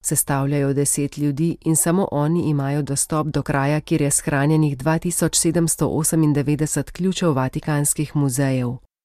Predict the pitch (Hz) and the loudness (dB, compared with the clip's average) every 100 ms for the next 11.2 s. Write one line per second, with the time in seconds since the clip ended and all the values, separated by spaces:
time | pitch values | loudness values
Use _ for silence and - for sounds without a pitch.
0 | _ _ _ 151 - 151 151 147 - 156 | _ _ _ -6 0 0 2 0 2 4
1 | 147 - 139 143 - 175 - 139 143 165 | 4 2 0 0 0 0 -2 -4 0 2
2 | 156 - 143 139 123 120 120 - - - | 2 2 0 2 0 -4 -6 -12 -20 -20
3 | - 135 147 143 143 139 151 170 - 151 | -12 -2 2 2 0 -2 0 -2 0 0
4 | 139 - 190 175 139 135 135 156 151 - | 0 0 2 4 2 0 0 -2 -2 -6
5 | - 147 147 - 139 139 - 165 165 156 | -2 0 2 -2 -2 -4 0 2 4 2
6 | - 156 147 - - 151 156 175 170 143 | 2 2 2 2 0 0 2 2 2 -2
7 | - 147 180 160 151 143 131 151 139 - | -2 0 2 2 2 2 0 0 -2 -2
8 | 127 117 - _ _ _ 156 - 143 135 | -6 -6 -14 _ _ _ -2 0 0 2
9 | 139 143 147 143 147 - 156 160 - 147 | 2 2 2 2 0 -2 -2 -2 -2 -2
10 | - 143 - 139 - 160 160 156 156 160 | 0 -2 -2 -2 0 2 4 4 2 2
11 | 147 | 0